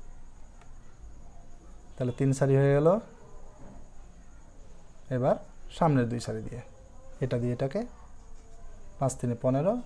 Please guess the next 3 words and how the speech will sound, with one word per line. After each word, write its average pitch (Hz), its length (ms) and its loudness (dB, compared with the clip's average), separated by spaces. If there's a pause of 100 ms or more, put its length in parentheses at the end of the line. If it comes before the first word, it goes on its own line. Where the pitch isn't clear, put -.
(2500)
এটা 131 200 2
দিয়ে 123 180 -2
এটাকে, - 240 -6